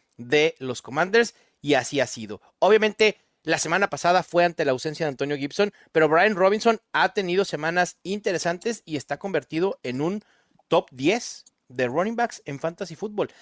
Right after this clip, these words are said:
¿Te preocupa el enfrentamiento contra los Cowboys o confías en él simplemente por volumen?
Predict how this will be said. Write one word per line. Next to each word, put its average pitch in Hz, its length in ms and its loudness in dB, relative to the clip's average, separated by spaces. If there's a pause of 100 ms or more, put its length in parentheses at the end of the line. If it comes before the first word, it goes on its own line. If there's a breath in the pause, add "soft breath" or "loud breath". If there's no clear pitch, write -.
(320 soft breath)
¿Te 214 120 2
preocupa 202 460 2
el 254 80 2
enfrentamiento 180 600 -4
contra 175 260 -8
los 147 180 -6
Cowboys 233 540 -2
o 175 180 2
confías 208 880 0
en 151 140 -4
él 165 160 -2
simplemente 143 560 -8
por 120 180 -4
volumen? 104 380 -8